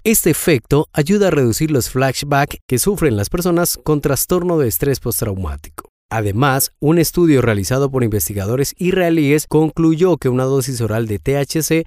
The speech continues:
podría ayudar en el tratamiento de algunos síntomas de este síndrome,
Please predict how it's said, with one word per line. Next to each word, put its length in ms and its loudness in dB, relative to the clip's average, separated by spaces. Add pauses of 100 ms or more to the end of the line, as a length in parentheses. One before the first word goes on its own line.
podría 380 4
ayudar 360 2
en 100 0
el 100 0
tratamiento 560 -2
de 120 -2
algunos 400 -2
síntomas 560 -4
de 240 2
este 220 -2
síndrome, 600 -6